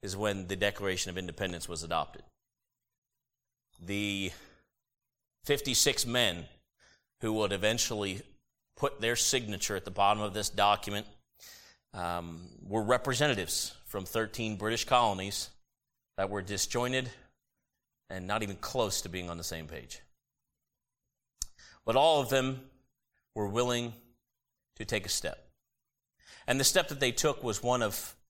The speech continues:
tremendous importance, not just in the context of our nation, but in the context of their lives. Uh, there have been many messages preached on the great sacrifice that our founding fathers make,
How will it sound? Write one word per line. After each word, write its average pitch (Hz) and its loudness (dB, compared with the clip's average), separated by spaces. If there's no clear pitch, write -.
tremendous 123 -2
importance, 95 -4
not 160 6
just 143 2
in 131 0
the 110 0
context - -2
of 104 -6
our 98 -2
nation, 101 -2
but 101 -2
in 101 -4
the 101 -6
context 104 -2
of 90 -6
their 92 -2
lives. 92 0
Uh, 98 2
there 104 2
have 101 0
been 104 -2
many 113 2
messages 107 2
preached - -2
on 101 -2
the 95 -6
great 98 -2
sacrifice 98 2
that 92 -4
our 92 2
founding 90 -4
fathers 85 -6
make, 85 -10